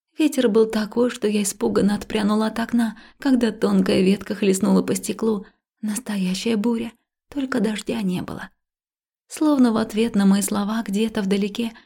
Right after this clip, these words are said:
раздался глухой перекат грома, а потом меня оглушило шумом дождя. Деревья практически исчезли за серой пеленой ливня, и я невольно поёжилась. На улицу в такую погоду могли выйти либо драконы,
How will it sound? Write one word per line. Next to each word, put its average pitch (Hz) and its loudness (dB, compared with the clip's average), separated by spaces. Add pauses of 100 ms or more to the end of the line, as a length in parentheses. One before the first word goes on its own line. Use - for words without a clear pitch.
(180)
раздался 233 2
глухой 202 2
перекат 214 -2
грома, 220 -2 (240)
а 269 2
потом 220 2
меня 202 4
оглушило 202 2
шумом 208 2
дождя. 208 -4 (340)
Деревья 254 4
практически 214 0
исчезли 226 2
за 196 0
серой 196 0
пеленой 208 2
ливня, 214 0 (300)
и 285 0
я 240 6
невольно 202 2
поёжилась. 202 -8 (400)
На 277 4
улицу 240 6
в 233 0
такую 220 0
погоду 214 0 (180)
могли 240 4
выйти 220 2
либо 202 2
драконы, 202 0